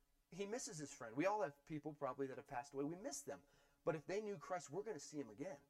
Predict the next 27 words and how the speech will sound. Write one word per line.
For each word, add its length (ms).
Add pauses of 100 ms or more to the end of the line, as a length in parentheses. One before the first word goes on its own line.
(920)
I 60
mean, 220
what 200
more 200
do 80
we 80
need? 240 (200)
So 160
look 280
at 100
what, 180 (220)
that's 220
our 200
wealth. 380 (800)
But 100
I 40
wanna 240
go 160
back 340
in 60
time 240
just 180
a 60
little 200
bit, 200
real 160
quick, 260